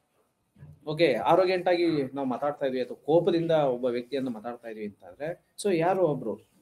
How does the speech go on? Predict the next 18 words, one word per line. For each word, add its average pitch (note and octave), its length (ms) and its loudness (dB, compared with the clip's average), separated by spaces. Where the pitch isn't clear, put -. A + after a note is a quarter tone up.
so C3 320 0
ದಿನನಿತ್ಯ E3 500 0
ಚಟುವಟಿಕೆನಲ್ಲಿ C#3 800 -2
ನಮಗೆ B2 300 -2
ಬರ್ತಕ್ಕಂಥ, A#2+ 460 -6
ಏನೋ, G#2+ 360 -12
ಸಾ-, D#3 360 -2
ತುಂಬಾ D#3+ 180 0
soft D3+ 400 -2
nature C3+ 300 -2
ಆಗಿರ್ತಕ್ಕಂಥ G#2+ 600 -6
ಒಬ್ಬ G#2 180 -16
ವ್ಯಕ್ತಿ A2+ 320 -12
ಬಂತು G#2+ 240 -14
ಅಂತ G#2 160 -20
ಅಂದಾಗ A2+ 340 -16
ನಾವ್ A#2 120 0
ಏನ್ E3 260 2